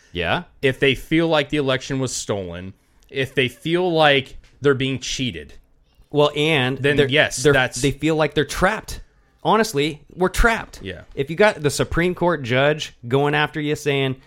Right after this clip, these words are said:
Speaker 1: changing the election laws, making it okay to, mo-, I mean, change the, the day that you
Speaker 2: Yeah.
Speaker 1: can count, right?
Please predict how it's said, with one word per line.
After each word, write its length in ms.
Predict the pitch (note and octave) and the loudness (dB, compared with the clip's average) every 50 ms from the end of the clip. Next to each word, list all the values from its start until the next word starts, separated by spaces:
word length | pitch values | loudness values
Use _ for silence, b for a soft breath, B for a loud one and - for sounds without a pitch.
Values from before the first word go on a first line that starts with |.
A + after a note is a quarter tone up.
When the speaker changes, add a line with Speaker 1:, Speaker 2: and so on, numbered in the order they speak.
| b b b | b b b
Speaker 1:
changing 360 | b - C#3 C#3+ C#3+ C#3+ D3 D3 | b 0 0 0 2 -2 -2 0
the 80 | C#3+ | 0
election 420 | C3+ C3+ C3+ C3+ C3+ - C#3+ C#3 C3 | 2 2 0 0 -2 -2 -4 -2 0
laws, 420 | C3 C3+ C3+ C3 C3+ C3+ - - - - | 0 2 2 0 -2 -4 -8 -18 -14 -6
making 340 | G#2+ C3 C#3 C3+ C#3+ C#3 | 0 0 0 0 0 0
it 100 | C3+ C3 B2+ | 0 2 2
okay 400 | B2 A#2+ - - A#2+ B2+ C3+ B2+ | 0 0 0 -2 0 0 0 -2
to, 400 | - - C#3 B2 B2 B2 A2+ - b b b b b b b b _ - G2 - - - D2+ | 0 0 0 2 2 0 -2 -4 b b b b b b b b _ -20 -20 -20 -18 -18 -14
mo-, 260 | C#2+ F#2 G2+ B2 - - | -8 -4 -2 -2 -2 -2
I 160 | A#2+ A2+ A2+ | -4 -4 -2
mean, 200 | A#2+ A#2+ A2+ G2 | -2 -2 -4 -4
change 480 | - - - C3 C3+ C3+ C3 B2+ - - | -6 -4 -2 -2 0 0 -2 -4 -6 -4
the, 340 | B2+ A#2+ A2 A2 G#2+ F#2+ - _ _ _ _ _ - | -2 -2 0 0 -2 -4 -8 _ _ _ _ _ -18
the 180 | F#2+ F#2+ A2+ | -8 -8 -8
day 420 | G2 - - A2+ A#2+ C3 C3 C3 B2+ | -8 -4 -2 0 0 2 2 2 0
that 100 | A#2+ A2+ | -2 -2
you 140 | A#2 B2 - | -4 -4 -4
Speaker 2:
Yeah. 20 | - G#2 F2 F2+ F2+ | -4 -4 -6 -6 -8
Speaker 1:
can 20 | |
count, 520 | F2+ - C3 B2+ B2+ C3 C3+ - - - - - - - - - _ _ _ _ | -8 -6 -4 -2 -2 -2 -4 -6 -10 -16 -18 -20 -20 -20 -20 -20 _ _ _ _
right? 380 | - A#2+ B2 C#3+ D#3+ - - - | 0 2 2 2 2 -2 -6 -18